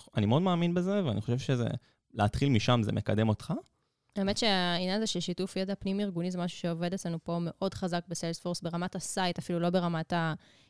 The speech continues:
Speaker 2: הארגונים, וכל אחד יכול לבוא ולתרום מהידע שלו, מהיומיומי או האישי, אה, ברמת הארגון, ואני חושבת שזה מדהים שיש את הפלטפורמה הזאת, ואולי שווה לחברות אחרות, אפילו גם סטארט-אפים יותר קטנים,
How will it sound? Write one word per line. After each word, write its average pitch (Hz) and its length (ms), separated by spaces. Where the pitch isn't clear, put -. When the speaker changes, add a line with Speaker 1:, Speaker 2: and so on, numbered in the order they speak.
Speaker 2:
הארגונים, 175 600
וכל 202 340
אחד 202 260
יכול 185 320
לבוא 180 240
ולתרום 190 340
מהידע 180 340
שלו, 175 720
מהיומיומי 185 720
או 185 40
האישי, 165 840
אה, 165 40
ברמת 165 380
הארגון, 170 300
ואני 156 100
חושבת - 160
שזה 160 400
מדהים 160 280
שיש 170 160
את - 40
הפלטפורמה 214 480
הזאת, 170 220
ואולי 160 220
שווה 160 540
לחברות 175 680
אחרות, 208 420
אפילו 196 280
גם 190 140
סטארט-אפים 196 420
יותר 196 220
קטנים, 277 540